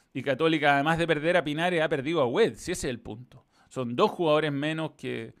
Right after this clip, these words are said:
andaban, volaban y ahora, bueno, Agüed no funciona y no está Pinares, lógicamente. Después, bueno, un par de,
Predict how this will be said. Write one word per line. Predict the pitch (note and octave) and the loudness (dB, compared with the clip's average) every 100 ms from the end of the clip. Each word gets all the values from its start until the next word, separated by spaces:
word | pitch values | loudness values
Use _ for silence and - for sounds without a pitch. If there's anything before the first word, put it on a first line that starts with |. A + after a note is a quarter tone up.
| _ | _
andaban, | D3 C#3 C#3 D3 D3 C#3+ C3 | -4 0 2 2 2 -2 0
volaban | C3 C#3+ G3 E3+ D#3+ F#3 E3 | 4 8 10 10 8 4 0
y | |
ahora, | C3+ C#3 D3+ D#3 | 0 2 4 4
bueno, | C#3+ C3 | 2 0
Agüed | B2+ C3 D#3+ | 0 2 0
no | D3 D3 | 0 -6
funciona | E3 C#3+ F3 E3+ F#3 | -6 -8 -6 -4 -4
y | D3 | -4
no | C3+ | -4
está | C3+ - | -2 -2
Pinares, | C3+ E3 C#3 C3 | -2 -2 -2 -2
lógicamente. | C3 C3+ C#3 D3 C#3 B2 A2+ - - - _ _ | -6 -8 -8 -6 -6 -6 -10 -14 -20 -20 _ _
Después, | - C#3+ F#3+ A#3 A#3+ G#3+ G3+ | -6 -2 4 6 8 6 2
bueno, | F#3+ F3 F#3+ | 0 -2 -4
un | D#3+ C#3+ | -8 -4
par | - D#3+ | 2 2
de, | D#3+ | 2